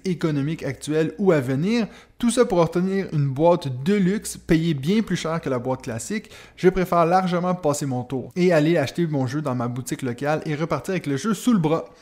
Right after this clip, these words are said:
Dommage car il y a de bons Kickstarter en ce moment, Fédération, Sleeping Gods, entre autres. » Donc voilà, merci pour les deux réponses de la semaine. Est-ce que tu voulais réagir là-dessus, euh, David ?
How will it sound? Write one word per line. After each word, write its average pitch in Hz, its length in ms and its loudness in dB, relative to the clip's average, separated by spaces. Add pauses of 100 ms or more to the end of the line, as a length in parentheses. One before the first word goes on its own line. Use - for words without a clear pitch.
(260)
Dommage 220 420 6
car 160 160 2
il 151 80 0
y 160 60 2
a 156 80 4
de 135 100 2
bons 151 260 0
Kickstarter 143 540 -4
en 147 120 -4
ce - 100 -10
moment, 147 300 -6 (200)
Fédération, 139 1000 -4
Sleeping 117 480 -8
Gods, 131 420 -4
entre 135 260 -8
autres. » 123 380 -8 (500)
Donc 160 200 2
voilà, 196 320 6
merci 226 280 2
pour 208 160 4
les 170 120 6
deux 180 140 6
réponses 185 380 2
de 156 60 0
la 143 160 4
semaine. 208 400 -2
Est-ce 139 160 -4
que 175 80 0
tu - 140 -8
voulais 190 140 2
réagir 175 420 0
là-dessus, 175 520 -4
euh, 143 140 0
David ? 143 480 -2